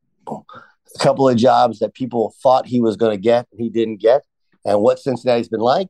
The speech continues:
and how they can take the step to getting Cincinnati back to where it had, it been,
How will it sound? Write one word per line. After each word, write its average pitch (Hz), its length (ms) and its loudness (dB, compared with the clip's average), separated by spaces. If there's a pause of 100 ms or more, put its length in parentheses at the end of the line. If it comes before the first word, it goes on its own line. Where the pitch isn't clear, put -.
(140)
and 101 180 -8
how 127 460 -2 (460)
they 123 160 2
can 123 140 -2
take 120 360 0 (240)
the 104 80 -6
step 123 340 -2 (760)
to - 100 -4
getting 117 280 -2
Cincinnati 120 420 0
back 120 340 -2 (720)
to 127 120 0
where 120 160 4
it 117 60 0
had, 107 280 -4
it 120 200 -6
been, 117 320 0